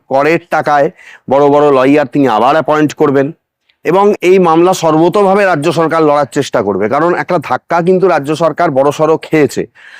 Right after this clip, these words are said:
ধাক্কা বলতে এই ধাক্কাটা শুধুমাত্র যে চাকরিতে গন্ডগোল তাই নয়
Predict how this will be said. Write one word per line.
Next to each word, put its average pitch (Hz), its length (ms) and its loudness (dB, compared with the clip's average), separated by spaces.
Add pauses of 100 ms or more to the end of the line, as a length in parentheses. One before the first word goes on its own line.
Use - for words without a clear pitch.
(200)
ধাক্কা 131 320 -2
বলতে 185 340 0
এই 160 260 -2
ধাক্কাটা 180 500 -2
শুধুমাত্র 170 520 -2
যে 185 120 0
চাকরিতে 175 540 -4
গন্ডগোল 175 460 0
তাই 165 220 0
নয় 98 220 0